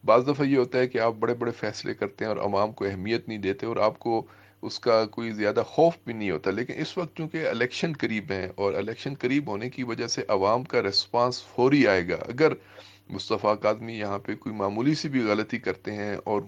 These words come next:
وہ، آ، دھڑے کے جو امریکہ مخالف ہیں، آ، وہ اگر میدان میں آ جاتے ہیں تو سیاسی طور پہ مصطفیٰ کاظمی کو بہت بڑا نقصان پہنچ سکتا ہے، کیونکہ ایک رائے یہ بھی ہے کہ مصطفیٰ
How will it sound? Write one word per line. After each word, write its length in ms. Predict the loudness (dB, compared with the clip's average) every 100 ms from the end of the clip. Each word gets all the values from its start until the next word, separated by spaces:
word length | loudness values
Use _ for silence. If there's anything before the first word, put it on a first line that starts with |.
| 0
وہ، 300 | 4 4 4 -2 -20 _ _ -4
آ، 20 | -2 -2 -6 -16 -20 -10 0
دھڑے 260 | 6 8
کے 160 | 6 2
جو 300 | 0 0 -2 -6 -6
امریکہ 400 | -4 -2 2 2
مخالف 580 | 2 -2 -2 -2 -4 -6
ہیں، 120 | -6 -8 -20 -20 _ -6
آ، 40 | -6 -2
وہ 180 | 2 4
اگر 200 | 4 2 0 -10
میدان 500 | -6 -2 4 4 4
میں 140 | 2
آ 100 | 2
جاتے 280 | 2 0 -2
ہیں 60 | -6
تو 80 |
سیاسی 400 | -6 -2 -2 -2
طور 200 | -4 -4
پہ 120 | -2 -6
مصطفیٰ 440 | -6 -8 -4 -4 -2
کاظمی 320 | -2 -4 -8
کو 180 | -8 -8
بہت 200 | -4 -4 0
بڑا 220 | 0 0 -4 _ _ -6
نقصان 500 | -2 -2 2 2 2
پہنچ 240 | -2 -6
سکتا 300 | -6 -8 -4
ہے، 60 | -4
کیونکہ 280 | -2 -2 0
ایک 360 | 4 4 4 2
رائے 300 | 4 6 4
یہ 200 | 4 0
بھی 200 | 0 -4
ہے 120 | -4
کہ 140 | -6
مصطفیٰ 400 | -10 -10 -4 -4